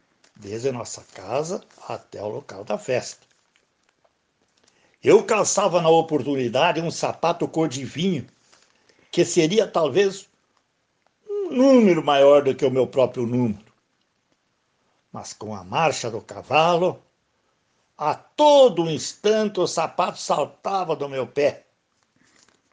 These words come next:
Meu irmão, Luiz,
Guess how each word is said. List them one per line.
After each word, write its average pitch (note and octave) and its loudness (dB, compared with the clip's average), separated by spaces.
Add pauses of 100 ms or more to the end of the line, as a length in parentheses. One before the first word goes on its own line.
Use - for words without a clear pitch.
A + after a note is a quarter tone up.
(920)
Meu G#2+ -10
irmão, C#3 -2 (1160)
Luiz, - 0